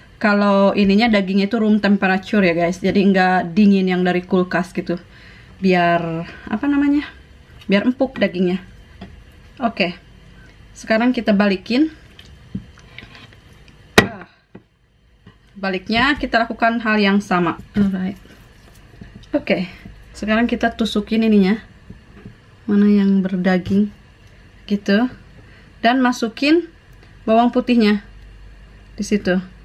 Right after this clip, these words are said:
Oke, gitu. Nanti dia aromanya keluar itu wangi sekali. Ini nanti si roast, eh,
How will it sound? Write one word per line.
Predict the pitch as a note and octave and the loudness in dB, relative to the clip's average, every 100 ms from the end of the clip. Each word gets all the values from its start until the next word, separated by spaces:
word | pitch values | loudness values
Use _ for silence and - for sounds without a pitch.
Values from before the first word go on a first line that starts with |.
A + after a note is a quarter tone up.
| - - - - | -20 -20 -14 -8
Oke, | F#3+ - G3+ B3 - - - - - - - - - - - - - - - - - - - - | -6 -4 -2 -2 -6 -20 -20 -20 -20 -20 -20 -20 -20 -20 -20 -20 -20 -20 -20 -18 -18 -20 -20 -16
gitu. | F3 - F3 - - - - - - - - - - - - - | -16 -16 -20 -20 -20 -20 -20 -20 -20 -20 -20 -14 -2 -2 -2 -12
Nanti | G3 A3+ F#3+ | -12 -10 -6
dia | G#3 | -6
aromanya | G3+ G3 G3 G3 G3 G#3 | -4 -4 0 0 0 0
keluar | - G3 F#3+ G3 | 0 0 2 0
itu | G3+ A3 | 0 0
wangi | G3 F#3 F3+ F#3 F#3+ F#3+ F#3+ G3 | 2 2 2 2 2 2 2 -2
sekali. | G3 F#3 F3 E3+ G#3 C#4 - - - - - - - - - - - - - | -4 -2 -2 0 -2 -4 -10 -20 -20 -20 -20 -20 -20 -20 -20 -20 -20 -10 0
Ini | B3+ | 2
nanti | C#4 B3+ B3 C4+ C#4+ | 2 2 0 -2 -2
si | C4+ B3 | 0 2
roast, | A#3+ A#3+ - - | 2 0 -6 0
eh, | A3 G#3+ G#3 G3+ | 2 2 2 2